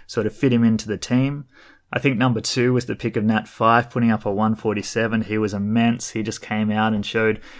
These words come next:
once again that he's one of the highest scoring capable players in the game, and having that sort of a player over, as we mentioned, you know, your Lachie Neales and the other types around that price, I think Fyfe so far was a,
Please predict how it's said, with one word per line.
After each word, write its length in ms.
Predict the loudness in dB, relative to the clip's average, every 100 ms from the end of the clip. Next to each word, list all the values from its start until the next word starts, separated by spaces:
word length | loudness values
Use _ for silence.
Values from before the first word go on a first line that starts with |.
| -4
once 280 | 0 0 2
again 260 | 2 2
that 80 | 2
he's 280 | 0 -2 -6 -14 -12 0
one 120 | 2
of 60 |
the 100 | 2
highest 360 | 2 2 2 0
scoring 480 | 0 2 2 2 0
capable 440 | 0 -2 -2 -4
players 460 | -2 0 0 0 -4 -2
in 180 | 0 2
the 80 | 2
game, 420 | 0 4 4 4
and 240 | 2 -2
having 280 | -2 -2 0
that 180 | -2 -4
sort 180 | -4 -4
of 80 |
a 80 | -4
player 400 | -2 -2 -2 -2
over, 380 | 0 0 2 0
as 160 | 0 -2
we 80 | -4
mentioned, 480 | -4 -4 -4 -4
you 60 | -4
know, 100 | -4
your 220 | -2 -4 -8 -20 -2
Lachie 320 | 0 2 2
Neales 360 | 0 2 0 0
and 80 | -2
the 60 |
other 140 | 0 -2
types 380 | -2 -2 0
around 300 | -4 -4 -2
that 200 | -2 -4
price, 400 | -4 0 0 0
I 60 | -4
think 320 | -4 -6 -6 -12
Fyfe 400 | 0 2 2 -2
so 240 | 0 0
far 260 | 0 0 0
was 140 | 0
a, 120 | -4